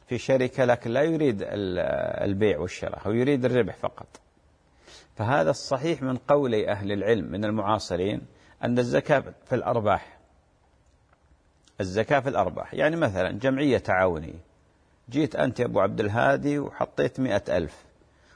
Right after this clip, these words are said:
والمائة ألف هذه تقول: "أنا أريد أن أنساها، أنا ما أريد أن أبيع، فقط أريد الأرباح سنويًا." الزكاة على الأرباح وليس على أصل الأسهم. بارك الله فيك أبو عبد الهادي.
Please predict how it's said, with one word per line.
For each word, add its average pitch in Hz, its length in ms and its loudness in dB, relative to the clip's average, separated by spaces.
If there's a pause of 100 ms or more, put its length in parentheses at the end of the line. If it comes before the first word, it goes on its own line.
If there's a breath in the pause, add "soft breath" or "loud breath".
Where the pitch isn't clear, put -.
(120 soft breath)
والمائة 143 540 2
ألف 151 240 0
هذه 143 200 2
تقول: 131 360 -2
"أنا 127 220 0
أريد 123 340 0
أن 117 220 -4
أنساها، 104 760 -2 (680)
أنا 95 160 -4
ما 135 220 0
أريد 131 320 0
أن 104 140 -4
أبيع، 92 300 -2 (200)
فقط 135 320 0
أريد 120 300 0
الأرباح 117 420 2
سنويًا." 90 580 -4 (1040)
الزكاة 127 400 2
على 104 200 2
الأرباح 107 500 -2
وليس 110 320 -4
على 98 220 0
أصل 120 440 -2 (460 soft breath)
الأسهم. - 440 -4
بارك 117 400 2
الله 107 140 -2
فيك 123 240 -6
أبو 104 120 -2
عبد 92 180 -4
الهادي. 62 240 -10